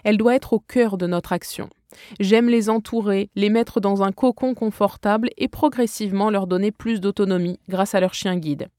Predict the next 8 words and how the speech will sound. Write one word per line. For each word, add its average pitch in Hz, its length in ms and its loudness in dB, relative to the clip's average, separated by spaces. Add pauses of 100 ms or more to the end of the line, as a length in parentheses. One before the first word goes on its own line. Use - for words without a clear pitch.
(520)
On 233 100 2
devient 254 300 2
comme 254 160 2
un 226 80 2
membre 220 320 0
de 208 60 2
la 196 120 0
famille. 170 480 -2